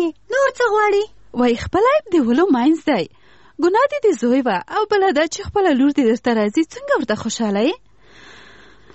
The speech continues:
Speaker 2: کاشکې چې زما مور هم ژوندی وای.
Speaker 1: زما لور خو په کال هم نه راپرېږدي. لنډه شوم چې داسې کور کې مې واده کړه. زه خو لا فریده لا دغومره هم پرېږدم چې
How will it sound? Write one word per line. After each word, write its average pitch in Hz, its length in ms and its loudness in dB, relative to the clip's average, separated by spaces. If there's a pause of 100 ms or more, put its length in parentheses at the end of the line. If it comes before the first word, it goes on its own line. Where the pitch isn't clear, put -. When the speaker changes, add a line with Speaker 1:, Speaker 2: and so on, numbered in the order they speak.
(220)
Speaker 2:
کاشکې 415 400 -2
چې 453 140 2
زما 330 220 4
مور 285 260 2
هم 349 140 0
ژوندی 254 500 0
وای. 196 200 -6 (540)
Speaker 1:
زما 440 300 0
لور 453 180 4
خو 392 100 -4
په 311 120 -2 (100)
کال 427 240 0
هم 466 220 -2
نه 453 120 2
راپرېږدي. 208 520 -2 (460)
لنډه 392 320 4 (100)
شوم 254 240 -2 (400)
چې - 60 -2 (100)
داسې 466 220 0 (100)
کور 392 160 2
کې 381 200 -2
مې 254 140 0
واده 247 280 -2
کړه. 247 160 -6 (720)
زه 453 140 2
خو 415 80 -2
لا 330 140 4
فریده 240 480 -2
لا 349 100 2 (100)
دغومره 339 360 2
هم 523 140 -6
پرېږدم 415 440 0
چې 554 80 0